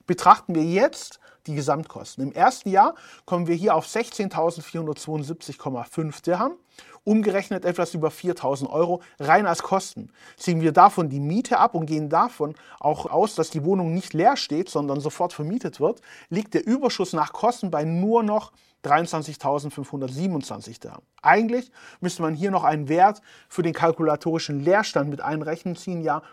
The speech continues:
nicht am ersten Tag die Übergabe gleich der Mieter ein. Gleichzeitig gibt es aber auch Leerstand zwischen einem Mieterwechsel. Einfachheitshalber haben wir das aber hier weggelassen. Somit kommen wir auf eine Netto-Mietrendite von nur noch vier Komma neun eins Prozent.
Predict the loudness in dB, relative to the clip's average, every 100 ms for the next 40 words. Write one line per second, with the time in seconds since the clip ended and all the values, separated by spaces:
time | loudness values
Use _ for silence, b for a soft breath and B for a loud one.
0 | B -10 -6 -6 -4 -4 -4 -6 0 2
1 | 2 -2 -8 -4 0 0 0 0 -4 -4
2 | -6 -4 -2 -2 -4 -8 -8 B B 0
3 | 2 2 2 2 2 -8 -4 -4 -2 -4
4 | 0 4 4 2 -4 -4 b b -10 -8
5 | -8 -6 -4 -6 -6 -8 -8 -12 -16 -16
6 | B B B -4 0 0 2 2 4 4
7 | 4 2 -2 b -6 -2 -2 -2 -4 -6
8 | -6 -8 -8 -8 -8 -12 -16 -20 _ b
9 | b 0 4 6 4 0 -16 -4 -2 2
10 | 4 4 4 0 -2 -2 -2 -2 -2 -2
11 | -2 -4 -4 -4 -4 -4 -6 -8 B B
12 | -4 -2 0 -2 -6 -8 -6 -4 -4 -2
13 | -2 -4 -4 -10 -12 -12 -12 -14 -14